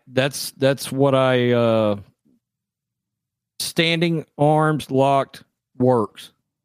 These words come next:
I'll be damned.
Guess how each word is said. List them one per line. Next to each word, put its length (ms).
I'll 120
be 160
damned. 540